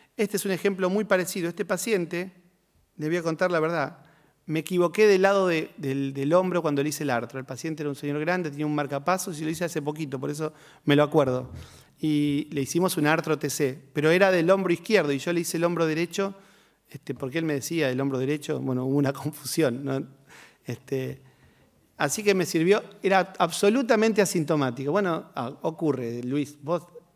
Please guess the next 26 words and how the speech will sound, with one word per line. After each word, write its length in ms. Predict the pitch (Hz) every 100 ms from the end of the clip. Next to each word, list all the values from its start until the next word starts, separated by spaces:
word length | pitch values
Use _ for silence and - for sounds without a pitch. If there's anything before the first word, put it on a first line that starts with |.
| _
si 160 | 196
me 80 | 202
contaste 420 | 208 214 156 156
que 80 | 127
te 120 | 127
pasó 200 | 135 135
como 200 | 156 143
diez 180 | 143 160
veces. 380 | 131 110 131 - _ _ _ - -
<laughs> 120 | - - 180 165 - - - - - - - -
Ocurre, 360 | 175 196 160
a 40 | 156
veces 280 | 233 220 175
ocurre, 420 | 151 170 123 123
y 80 | 131
bueno, 200 | 165 131
y 20 |
puede 180 | 165 165
ser 140 | 180
un 260 | 156 135 127
tema, 340 | 156 160 151 160 - - - -
si 140 | 190
uno 100 | 202
lo 100 | 196
maneja 320 | 185 190 185
bien, 420 | 185 196 214 220